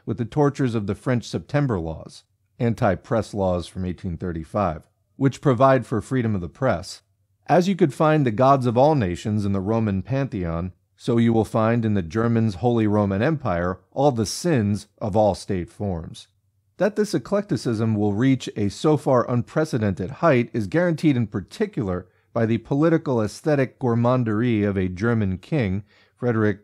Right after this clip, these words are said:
William the fourth, who intended to play all the roles of monarchy, whether feudal or democratic, if not in the person of the people, at least in his own person,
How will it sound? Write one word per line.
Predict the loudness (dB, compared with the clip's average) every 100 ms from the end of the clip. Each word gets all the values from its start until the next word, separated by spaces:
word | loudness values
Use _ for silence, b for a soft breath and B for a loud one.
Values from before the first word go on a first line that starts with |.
| -6
William | -2 0 2 0
the | -2
fourth, | -4 -4 -4 -8 _ _ _
who | -2 2
intended | 2 2 2 2
to | 0
play | -2 2 2
all | 2 4 4
the | 4
roles | 0 0 -2 -4
of | -2
monarchy, | 0 2 0 -4 -12 -18 _
whether | -6 -4 -4
feudal | -2 -2 0 -2 -4
or | -6
democratic, | -4 -4 -4 0 2 2 -2 b b b
if | -6 0
not | 4 4 2
in | -2
the | 0
person | -2 -4 -6
of | -8
the |
people, | -6 -6 -4 -2 -4 b b
at | -8 0
least | 0 0
in | 0
his | 0
own | 2 2 0
person, | -4 -10 -10 -16